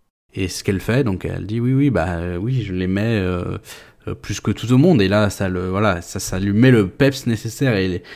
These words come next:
ça l'énerve suffisamment pour qu'il aille, euh, euh, bah, faire ce qu'il a jamais fait, a priori. C'est, donc il re-rentre et il va, euh, bah,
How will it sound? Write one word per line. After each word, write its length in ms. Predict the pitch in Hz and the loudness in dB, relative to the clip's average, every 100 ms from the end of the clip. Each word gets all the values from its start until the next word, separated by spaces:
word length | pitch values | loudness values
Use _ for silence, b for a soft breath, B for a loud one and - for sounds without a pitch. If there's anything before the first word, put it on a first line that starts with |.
| B | B
ça 160 | - 101 | -4 2
l'énerve 380 | 110 123 135 131 | 4 6 4 2
suffisamment 600 | 139 123 113 113 120 139 | -4 -4 -2 0 0 0
pour 240 | 107 - | -4 -10
qu'il 240 | - 95 | -10 -4
aille, 240 | 107 117 98 | 0 0 0
euh, 340 | 87 85 85 - B B B B - | -2 -2 -4 -8 B B B B -12
euh, 640 | 98 95 92 90 92 92 95 | -8 -6 -6 -6 -6 -8 -8
bah, 340 | 101 87 82 | -6 -6 -8
faire 220 | - 107 | -8 -10
ce 80 | - | -8
qu'il 160 | - 98 | -6 -2
a 100 | 92 | -2
jamais 240 | 90 92 | -2 -2
fait, 220 | - 127 | -2 -2
a 80 | 117 | -2
priori. 460 | - 95 95 143 131 | -2 -2 0 0 0
C'est, 240 | - - | -4 -8
donc 160 | 95 95 - | -8 -10 -8
il 140 | 95 | -4
re-rentre 500 | 90 113 120 139 - - B B | 0 4 6 4 0 -16 B B
et 140 | - 104 | -4 0
il 120 | 98 | 0
va, 320 | 104 110 107 | 2 4 4
euh, 240 | 85 85 90 | 2 0 -2
bah, 360 | - - - | -2 -4 -6